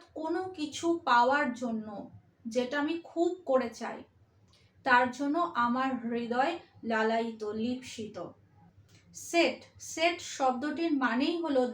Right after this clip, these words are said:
দৃঢ় সংকল্পিত, অর্থাৎ আমার হৃদয় দৃঢ় সংকল্পিত যে এই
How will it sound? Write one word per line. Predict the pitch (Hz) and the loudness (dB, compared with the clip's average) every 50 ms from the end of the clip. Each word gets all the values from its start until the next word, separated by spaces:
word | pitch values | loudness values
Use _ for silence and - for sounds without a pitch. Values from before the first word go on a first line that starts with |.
| 214 | -4
দৃঢ় | 247 240 269 269 285 277 285 285 302 302 - - | -6 -4 -2 -2 0 0 0 0 -2 -2 -6 -4
সংকল্পিত, | 277 262 254 254 254 262 262 262 240 240 240 233 226 - 254 247 - - 254 226 220 220 | -2 0 0 0 0 -2 -2 -2 -2 -2 -4 -4 -6 -6 -6 -4 0 0 2 2 2 0
অর্থাৎ | 214 - - 269 262 262 - - 233 233 | -2 -2 -4 -4 -4 -4 -4 -2 -2 -2
আমার | 233 247 254 254 254 233 226 | 0 0 0 0 0 0 -2
হৃদয় | 226 233 226 233 254 277 330 330 339 - - - - - _ - | -2 -4 -2 -2 -2 0 0 -2 -6 -8 -14 -20 -20 -20 _ -12
দৃঢ় | 226 220 226 240 277 285 285 285 302 302 311 302 - - 277 | -8 -4 -2 0 0 0 0 0 0 0 -2 -2 -4 -2 0
সংকল্পিত | 254 254 254 254 254 262 254 254 254 247 254 240 - 254 254 254 - 262 226 214 214 - | 2 2 2 2 0 -2 0 2 2 2 2 0 -2 -6 -6 -4 -2 0 0 -2 -2 -2
যে | 247 254 262 269 - - - 254 262 | 0 2 2 2 0 -2 0 0 0
এই | 277 | 0